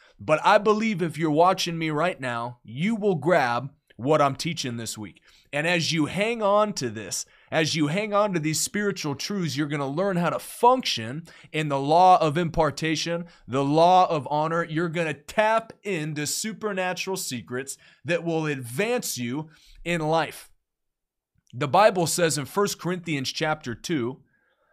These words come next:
that carnal people, people that are, uh, they're in tune with the world,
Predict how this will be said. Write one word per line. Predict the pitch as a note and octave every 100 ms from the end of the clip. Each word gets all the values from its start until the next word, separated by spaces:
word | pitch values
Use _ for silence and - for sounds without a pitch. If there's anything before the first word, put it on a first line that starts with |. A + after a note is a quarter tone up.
| _ _ _
that | A2+ D3 -
carnal | - G3+ A#3 A3+ D#3
people, | - C3+ B2 G#2
people | G#3 A3 G3+ F3+
that | F3 E3+
are, | D3 C#3+
uh, | C3+ C3 B2
they're | D3 E3+ E3 _
in | B3 B3+ B3+ A#3 -
tune | - A#3 G#3+ F3+
with | F3 E3+
the | C#3
world, | C3 D3+ F#3+ F#3+ F#3 F#3